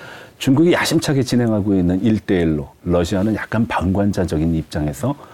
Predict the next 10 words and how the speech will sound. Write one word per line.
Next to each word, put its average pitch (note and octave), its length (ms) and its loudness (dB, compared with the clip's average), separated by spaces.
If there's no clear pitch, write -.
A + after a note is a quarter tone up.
바라봅니다. D#2+ 680 -2
그리고 C#3 480 2
중국의 B2+ 500 2
어떤 A2+ 380 2
연선이 A2 480 2
점점 A#2 480 0
길어지면서 G2 920 0
아프리카, - 640 -4
동남아, F2 680 0
유럽으로의 G2 720 2